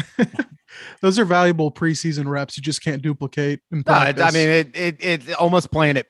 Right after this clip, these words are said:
Speaker 2: perfectly right into my hands. <laughs>
Speaker 1: Oh, man. Well, uh,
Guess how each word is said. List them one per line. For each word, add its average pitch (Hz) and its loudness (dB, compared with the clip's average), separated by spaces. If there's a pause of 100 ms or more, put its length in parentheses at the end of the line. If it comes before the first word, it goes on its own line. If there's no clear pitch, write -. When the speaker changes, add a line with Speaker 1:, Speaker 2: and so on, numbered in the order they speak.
Speaker 2:
perfectly 127 -4
right 120 -4
into 113 -8
my 95 -4
hands. 92 -10 (160)
<laughs> - -12
Speaker 1:
Oh, 147 -2
man. 135 -8 (360)
Well, 170 2
uh, 156 2